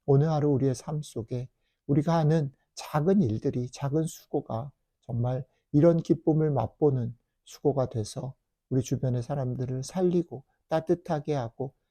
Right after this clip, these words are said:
생명을 나누는 일이 될 수 있도록 함께해 주시면 좋겠습니다. 감사드리며 우리 주 예수님 이름으로 기도드렸습니다.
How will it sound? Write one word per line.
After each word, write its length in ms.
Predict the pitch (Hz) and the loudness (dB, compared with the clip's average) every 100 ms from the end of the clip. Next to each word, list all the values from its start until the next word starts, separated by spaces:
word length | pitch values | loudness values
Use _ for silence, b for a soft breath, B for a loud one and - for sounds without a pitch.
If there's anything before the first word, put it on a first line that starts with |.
| - | -16
생명을 540 | - 180 180 156 151 | -2 0 2 0 -2
나누는 500 | 131 113 131 127 131 - _ - | -2 -2 -4 -4 -8 -10 _ -4
일이 220 | 139 127 | -2 0
될 160 | 127 117 | -2 -4
수 180 | - 127 | -4 -8
있도록 520 | 104 - 123 143 - _ _ | -8 -10 -8 -8 -10 _ _
함께해 500 | - 160 - 147 135 | -10 -10 -4 -4 -4
주시면 400 | 123 135 139 131 | -8 -8 -10 -12
좋겠습니다. 720 | _ - 131 - 120 156 147 _ _ _ _ | _ -10 -8 -6 -8 -8 -16 _ _ _ _
감사드리며 580 | 131 120 135 139 131 160 | -4 0 0 0 0 0
우리 140 | 156 147 | 0 0
주 120 | 139 | -2
예수님 380 | 123 143 131 123 | -2 -6 -8 -8
이름으로 380 | 120 120 147 | -8 -8 -8
기도드렸습니다. 920 | - - 123 - 123 - 131 135 165 | -10 -14 -14 -14 -16 -14 -14 -10 -10